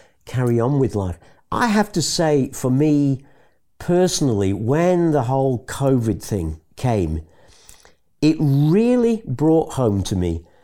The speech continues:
that we cannot assume that life just always continues on as ever. In a moment almost, wasn't it?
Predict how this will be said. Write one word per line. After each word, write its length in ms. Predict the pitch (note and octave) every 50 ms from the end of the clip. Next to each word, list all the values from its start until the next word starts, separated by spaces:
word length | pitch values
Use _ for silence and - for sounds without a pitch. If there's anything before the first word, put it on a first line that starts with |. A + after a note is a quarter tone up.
| _ _ _ _ _ _ _ _ B2
that 140 | C3+ C3
we 120 | - D3 C#3
cannot 460 | C#3+ - - E3+ F3 E3 E3+ E3 -
assume 440 | C#3 - - - C3 A2+ G#2+ G#2 G2+
that 120 | G#2+ -
life 320 | A2+ A2+ A2+ A2 A2+ - -
just 240 | - A2+ - -
always 340 | A#2 G#2+ G#2 G#2+ G#2 G2+ -
continues 680 | - - G#2 G2 F#2 - A2 G2+ G2 G2 G2 G2 F2+ G#2+
on 160 | G2 F#2+ F#2+
as 160 | F2+ E2+ -
ever. 240 | G#2 F#2+ F2+ F#2 E2 - - _ _ _ _
In 160 | F#3+ G#3 G#3+ G#3+
a 40 |
moment 520 | G3 F3+ F3+ D#3+ D3+ C#3+ A#2+ G2 F2 E2+ F#2+
almost, 420 | F#2 F#2 E2+ E2+ E2+ F2 - -
wasn't 300 | A#2 A#2+ A#2 G#2 A2 F2
it? 140 | F2 -